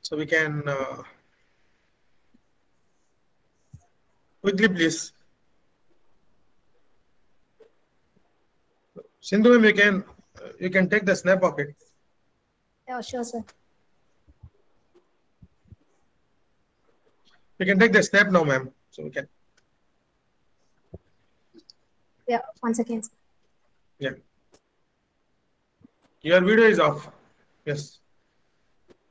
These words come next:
Speaker 1: You can, you can take the snap, ma'am. You can finish off.
Speaker 2: Yeah, taken, sir. Thank you, sir.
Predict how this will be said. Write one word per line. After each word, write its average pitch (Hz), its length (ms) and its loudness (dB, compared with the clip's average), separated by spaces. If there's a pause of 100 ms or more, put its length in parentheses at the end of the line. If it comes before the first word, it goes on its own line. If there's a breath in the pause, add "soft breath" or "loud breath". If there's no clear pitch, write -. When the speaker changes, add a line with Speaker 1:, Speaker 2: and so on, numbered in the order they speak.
(1900)
Speaker 1:
You 185 100 -6
can, 190 160 0
you 190 60 0
can 180 160 0
take 196 180 0
the 185 80 0
snap, 170 260 -2
ma'am. 143 220 -8 (320)
You 147 80 -16
can 143 260 -14 (360)
finish 143 240 -8
off. 143 100 -12 (2500)
Speaker 2:
Yeah, 220 100 -14
taken, 233 320 -10
sir. 208 180 -8
Thank 214 180 -16
you, 220 60 -4
sir. - 140 -8